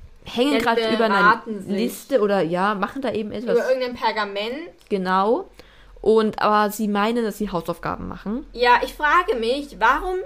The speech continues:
Speaker 2: sind sie nicht in ihrem Zimmer und machen das? Dann müssten sie nicht so geheimnistuerisch flüstern, flüstern und würden auch nicht so die Aufmerksamkeit
Speaker 1: Ja,
Speaker 2: auf sich ziehen.
Speaker 1: ja. Ich, ich,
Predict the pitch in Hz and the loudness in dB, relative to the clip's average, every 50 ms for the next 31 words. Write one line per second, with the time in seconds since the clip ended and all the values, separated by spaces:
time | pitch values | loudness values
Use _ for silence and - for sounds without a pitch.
0 | 554 - _ - - 277 285 285 285 285 269 269 262 277 214 240 240 226 226 220 | -10 -14 _ -16 -10 -8 -8 -8 -4 -4 -4 -4 -4 -6 -4 -4 -4 -4 -4 -8
1 | - - - 359 370 370 349 294 254 226 214 214 - - 190 190 185 185 196 - | -10 -6 -6 -4 -2 0 0 0 0 -2 -4 -6 -8 -10 -10 -8 -8 -8 -8 -12
2 | - _ _ - - - - 233 254 294 311 - - 277 277 277 277 262 - 277 | -16 _ _ -20 -14 -8 -6 -4 -4 -4 -6 -8 -12 -12 -8 -8 -8 -6 -6 -6
3 | 254 220 233 226 247 240 262 294 302 339 - - - 302 277 269 254 240 247 240 | -4 -2 0 0 2 2 2 2 0 -2 -6 -8 -2 2 4 4 4 4 0 -2
4 | - - - 262 262 294 294 - - - 240 240 233 - - - - - 285 320 | -6 -12 -10 -6 -4 -4 -6 -6 -12 0 2 2 2 2 0 -8 -12 -8 -8 -8
5 | 311 - 202 202 214 226 226 226 220 214 220 233 240 233 226 214 214 220 - - | -6 -6 -8 -2 -2 0 0 2 0 0 0 -2 -4 -4 -4 -6 -6 -8 -12 -20
6 | - - - - 135 175 240 254 254 226 214 202 202 - 214 202 196 185 185 185 | -20 -18 -14 -8 -2 0 0 0 0 -2 -6 -6 -6 -8 -4 0 2 4 4 4
7 | 185 180 180 180 175 170 - - - - - 180 180 180 175 175 175 175 170 - | 4 4 2 2 0 0 -4 -10 -14 -8 -2 0 0 2 2 2 0 -2 -4 -6
8 | - - - - _ - - - - - - _ - 214 - - - - - 220 | -10 -16 -20 -20 _ -20 -20 -20 -20 -20 -20 _ -6 -6 -6 -6 -4 -4 -4 -4